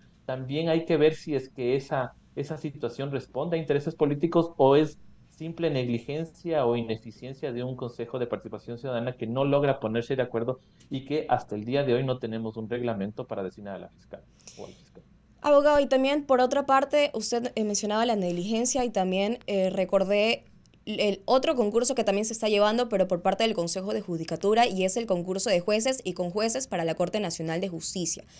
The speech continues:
Speaker 2: Em, este concurso prácticamente, eh, fue declarado, eh, nulo parcial, le declararon la nulidad parcial por irregularidades que se habían, eh, presentado respecto a la empresa, eh, Métricas Web,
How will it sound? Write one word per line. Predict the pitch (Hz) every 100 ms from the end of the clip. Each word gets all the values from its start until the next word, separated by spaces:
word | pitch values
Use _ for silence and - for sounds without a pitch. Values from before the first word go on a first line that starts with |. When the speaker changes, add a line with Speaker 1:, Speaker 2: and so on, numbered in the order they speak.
| - - -
Speaker 2:
Em, | 196 202 202 208 - - -
este | 269 277 339
concurso | 269 233 262 254 277 277
prácticamente, | - 208 202 220 202 196 196 214 226 - - -
eh, | 190
fue | 190 208
declarado, | 220 196 185 185 196 196 -
eh, | 180 170 160 156 151 -
nulo | 208 220 233 233
parcial, | 180 170 220 202 262
le | 185
declararon | 170 165 170 190
la | 190
nulidad | 180 165 165 170
parcial | 196 196 202 214 - - - -
por | 285 277
irregularidades | 277 262 247 240 226 240 254 269 277
que | 220 196
se | 196
habían, | 180 214 220 233 -
eh, | 196
presentado | 185 185 175 180 226 214 226
respecto | 185 - 196 196 214
a | 208
la | 180
empresa, | 170 185 185 - 202 220 - -
eh, | - 196
Métricas | 196 202 226 202 190
Web, | 214 220